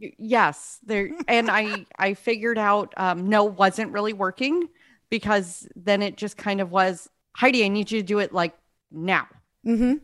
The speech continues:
Speaker 2: Yeah.
Speaker 1: And I did it once, and I thought that's all it was gonna be. And then one turned into two, turned into three, turned into weekly.
Speaker 2: Right. <laughs>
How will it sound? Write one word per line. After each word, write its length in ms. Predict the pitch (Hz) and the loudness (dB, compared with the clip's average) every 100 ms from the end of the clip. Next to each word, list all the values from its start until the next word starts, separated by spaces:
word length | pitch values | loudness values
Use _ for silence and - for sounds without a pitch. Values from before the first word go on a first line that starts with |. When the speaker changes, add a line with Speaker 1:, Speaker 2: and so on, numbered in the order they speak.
| _ _ _ - | _ _ _ -8
Speaker 2:
Yeah. 320 | 226 196 190 | 0 4 4
Speaker 1:
And 340 | 202 202 196 - - - | 2 -6 -10 -12 -18 -6
I 200 | - 202 | 0 0
did 220 | 175 202 | 2 2
it 120 | 226 | 2
once, 440 | 185 175 226 - 202 | 2 0 0 -8 -6
and 100 | 180 | -2
I 100 | 175 | -2
thought 360 | 170 175 170 - _ _ _ _ | 0 2 2 -2 _ _ _ _
that's 360 | - 160 165 - | 0 0 0 -6
all 180 | 180 170 | -4 -4
it 60 | |
was 140 | - 185 | -6 -8
gonna 200 | 202 196 | -6 -6
be. 340 | 170 165 208 | -6 -6 -6
And 140 | 208 175 | -8 -6
then 240 | 165 156 | -8 -6
one 280 | 147 151 170 | -4 -2 -4
turned 240 | - 180 | -6 -6
into 240 | 170 165 185 | -4 -6 -8
two, 460 | - 156 151 185 | -12 -12 -10 -10
turned 260 | 196 180 170 | -12 -10 -8
into 260 | 175 170 175 | -8 -8 -10
three, 340 | - 165 180 | -8 -10 -10
turned 280 | - 190 185 | -10 -6 -4
into 180 | 202 226 | -4 -4
weekly. 420 | 277 294 170 165 - - | -4 -6 -6 -6 -10 -14
Speaker 2:
Right. 480 | 180 185 175 226 302 - _ - | -4 -2 0 0 -2 -8 _ -16
<laughs> 100 | 254 | -8